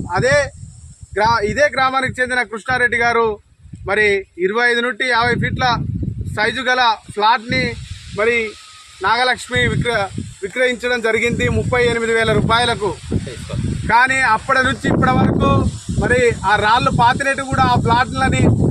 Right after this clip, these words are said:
ఆ రాళ్ళు చెరిపివేసి మళ్ళీ ఈ భూమిని దున్నడం జరిగింది. ఫ్లాట్ ఇస్తా ఇస్తా అని గత కొంత, కొన్ని సంవత్సరాల నుండి అనేక రకాలుగా ఇబ్బందులు పడుతూ ఉంది నాగలక్ష్మి. అదేవిధంగా ఈశ్వర్, అదేవిధంగా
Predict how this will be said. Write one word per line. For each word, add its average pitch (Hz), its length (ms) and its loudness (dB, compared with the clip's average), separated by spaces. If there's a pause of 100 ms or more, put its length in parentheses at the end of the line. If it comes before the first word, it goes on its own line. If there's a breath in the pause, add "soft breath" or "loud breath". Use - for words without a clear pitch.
(200)
ఆ 190 40 2 (100)
రాళ్ళు 262 220 2 (100)
చెరిపివేసి 269 600 0 (960)
మళ్ళీ 269 260 0 (200)
ఈ 247 40 -4
భూమిని 254 400 -4 (120)
దున్నడం 240 400 -2
జరిగింది. 226 420 2 (1000)
ఫ్లాట్ 240 320 2 (100)
ఇస్తా 277 240 -2 (120)
ఇస్తా 262 280 0
అని 262 140 -2 (440)
గత 202 120 0 (140)
కొంత, 247 200 -2 (640)
కొన్ని 240 180 -2 (100)
సంవత్సరాల 269 440 0
నుండి - 240 -2 (540)
అనేక 285 260 0 (120)
రకాలుగా 262 400 2 (100)
ఇబ్బందులు 254 340 2
పడుతూ 247 340 2 (120)
ఉంది 233 320 2
నాగలక్ష్మి. 214 560 2 (540)
అదేవిధంగా 262 580 2 (160)
ఈశ్వర్, 262 340 0 (720)
అదేవిధంగా 539 580 2